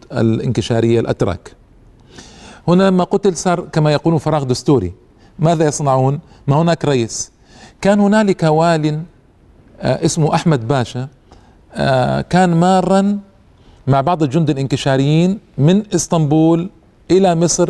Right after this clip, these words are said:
إلى المدينة الذي يعين واليا عليها، المدينة المنورة النبوية، على ساكنها أفضل الصلاة والسلام وأزكى التحية.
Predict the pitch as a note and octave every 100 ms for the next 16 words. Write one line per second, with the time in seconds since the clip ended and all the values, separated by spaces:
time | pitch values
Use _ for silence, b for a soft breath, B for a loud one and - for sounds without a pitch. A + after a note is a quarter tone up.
0 | - E3+ E3 D#3+ D3+ D#3 D#3+ D3+ D3 -
1 | _ _ _ - C3+ C#3 C#3+ C3+ D#3+ C#3
2 | C#3 D3 C3+ A2 G#2 F#2+ A#2+ B2+ D#3+ D3
3 | C3 C#3+ C#3 B2+ A#2+ A2+ A#2 A2 F#2 -
4 | B B B - C#3+ C#3+ D3 C3+ E3 D3+
5 | - E3+ C#3+ C3+ B2+ - C3 C#3 B2+ A#2+
6 | A2 B2+ C3+ C3 B2 B2+ C#3+ - A#2+ B2
7 | - G2